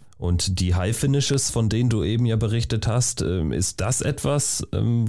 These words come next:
wo du sagst, ja, da liegt vielleicht so eine Stärke, dass es mir manchmal gelingt, in Drucksituationen dann auch überraschend gute Momente, äh, für mich zu nutzen und zu kreieren? Oder, ähm,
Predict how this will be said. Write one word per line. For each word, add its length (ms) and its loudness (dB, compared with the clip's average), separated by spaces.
wo 80 0
du 100 0
sagst, 460 0
ja, 240 0
da 80 0
liegt 200 0
vielleicht 300 0
so 80 0
eine 80 2
Stärke, 460 -2
dass 160 0
es 120 -2
mir 120 2
manchmal 420 2
gelingt, 420 2
in 160 0
Drucksituationen 880 0
dann 200 0
auch 340 -2
überraschend 720 0
gute 280 0
Momente, 520 2
äh, 100 0
für 180 2
mich 240 0
zu 100 0
nutzen 360 0
und 100 2
zu 140 0
kreieren? 500 0
Oder, 560 0
ähm, 460 0